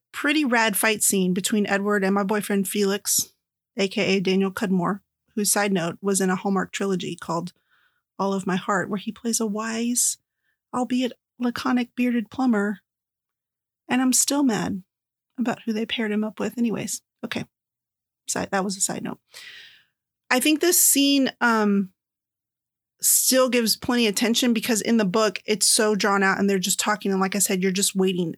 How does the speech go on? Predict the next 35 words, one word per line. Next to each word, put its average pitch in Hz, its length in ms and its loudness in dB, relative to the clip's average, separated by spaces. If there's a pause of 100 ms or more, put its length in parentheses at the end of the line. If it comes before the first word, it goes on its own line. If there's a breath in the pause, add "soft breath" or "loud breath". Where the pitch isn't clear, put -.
(120)
for - 140 -2
any 208 240 2
moment 190 320 0
for 185 160 -2
it - 80 -10
to 180 100 -2
just - 460 0
devolve 180 340 0
into, 180 240 -6
like, - 140 -8
chaos, - 420 -2
and 196 100 0
it 180 120 -2
doesn't. 190 420 -4 (580 loud breath)
But 226 100 2
I 220 60 4
still 277 320 2
think 233 220 0
there's 202 180 0
plenty 247 260 -2
of 185 60 -2
tension, 190 380 0
and 196 220 2
most 208 260 2
of 202 60 -8
that 190 340 0 (760)
is 214 120 0
because 196 320 0
of 185 100 2
Michael 180 280 0
Sheen. 185 420 -2 (1400)
He 254 500 0 (100)
is 294 160 0
so 202 640 2 (480)
perfect - 800 -4